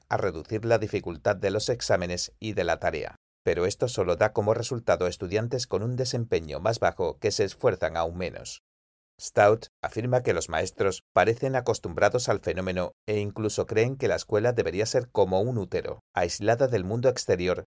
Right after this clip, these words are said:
de manera que los estudiantes logren comodidad emocional pero no desarrollo intelectual o resiliencia. El foco recae en los sentimientos de los estudiantes y no en su crecimiento en general.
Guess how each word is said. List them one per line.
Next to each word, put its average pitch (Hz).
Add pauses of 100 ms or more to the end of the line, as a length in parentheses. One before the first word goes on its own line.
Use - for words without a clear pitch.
de 95
manera 107
que 95
los 87
estudiantes 87 (140)
logren 104
comodidad 95
emocional 120
pero 92
no 110
desarrollo 120
intelectual 95
o 104
resiliencia. 98 (300)
El 82
foco 120
recae 117
en 123
los 117
sentimientos 95
de 92
los 90
estudiantes 92 (120)
y 123
no 101
en 98
su 131
crecimiento 87
en 85
general. 95